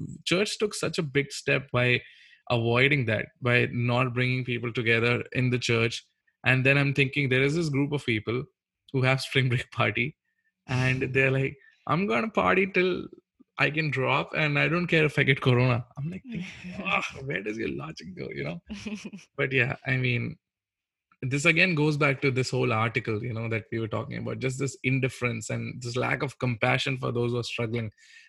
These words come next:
Speaker 1: I think the article ends with this whole idea where she writes compassion. That's the
Speaker 2: Mm-hmm.
Speaker 1: word you need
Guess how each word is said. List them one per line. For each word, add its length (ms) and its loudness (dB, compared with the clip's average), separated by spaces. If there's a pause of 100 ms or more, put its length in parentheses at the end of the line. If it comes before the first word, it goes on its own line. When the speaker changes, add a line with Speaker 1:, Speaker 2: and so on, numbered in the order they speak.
Speaker 1:
I 40 6
think 140 2
the 80 4
article 440 4
ends 300 2
with 200 0
this 200 0
whole 220 0
idea 500 4 (460)
where 180 2
she 160 2
writes 460 2
compassion. 680 -2 (200)
That's 280 0
the 80 0
Speaker 2:
Mm-hmm. 100 2
Speaker 1:
word 220 0
you 100 -2
need 300 -4